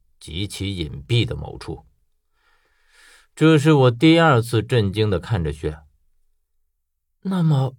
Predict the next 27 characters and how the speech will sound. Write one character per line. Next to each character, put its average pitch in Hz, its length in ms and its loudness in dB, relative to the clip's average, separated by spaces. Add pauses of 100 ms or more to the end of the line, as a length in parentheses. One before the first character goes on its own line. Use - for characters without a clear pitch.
(140)
疯 - 500 -4
子？ 160 360 0 (1000)
疯 104 280 -2
子 95 180 -2
曾 98 300 -8
经 110 220 -2
还 85 280 -6
是 117 140 -4
疯 90 260 -6
子， - 160 -10 (520)
可 - 180 -12
是 80 340 -8 (280)
被 98 180 0
蒋 82 240 -6
夺 92 220 -2
舍 107 180 -2
之 107 160 -4
后， 107 320 -6 (260)
就 80 240 -6
已 73 200 -8
经 87 240 -6
成 80 180 -12
了 95 100 -6
蒋 80 300 -12
的 87 100 -10
替 - 240 -6
身， - 160 -14